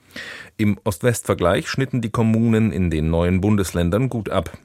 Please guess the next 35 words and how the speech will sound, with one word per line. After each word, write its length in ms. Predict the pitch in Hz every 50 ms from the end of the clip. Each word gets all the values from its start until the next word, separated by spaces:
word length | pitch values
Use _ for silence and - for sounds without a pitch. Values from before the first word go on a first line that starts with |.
| _
Dreißig 500 | - 92 92 95 98 - - 90 85 -
Prozent 460 | - 104 92 - - 107 95 82 -
der 120 | - - -
ostdeutschen 520 | 69 78 - - 80 73 - - 92 80
Städte 420 | - - 87 82 78 - 85 76 76
wurden 240 | 80 76 78 87
in 120 | - 95 95
der 100 | 101 98
Studie 340 | - - 104 104 95 98 92
als 320 | - 85 98 101 - - -
sehr 220 | 95 104 113 104
gut 280 | 92 92 90 82 - -
eingestuft. 520 | 90 87 90 90 87 - 117 101 - - - - - - - - - - - - _
Unter 220 | - 87 85 85
den 180 | 76 76 73 73
westdeutschen 540 | 87 85 - - 92 82 82 - - 107 98
Städten 400 | - - 107 101 - - 120 107
sind 200 | 120 117 110 -
es 140 | 110 - -
nur 160 | 107 98 -
knapp 340 | - - 107 101 - - -
zwanzig 460 | - 110 98 82 - - 67 - -
Prozent. 480 | - - 71 - - 69 - - - - _ _ _ _ _ _ _ _ _ _ -
Die 80 | 87
Stadt 300 | - - 98 98 - -
mit 160 | 92 80 -
der 140 | 78 69 -
besten 360 | - - 101 95 - - 98
Versorgung 560 | 82 - 82 80 80 90 95 95 90 92 92 -
ihrer 200 | 82 85 85 80
Bürger 420 | 90 107 117 113 147 156 165 - _ _
sei 280 | - 101 110 107 113 120 - _
H 380 | - - - 92 76 73 - - _ _
bei 140 | 80 78
München. 340 | 82 85 82 80 - - -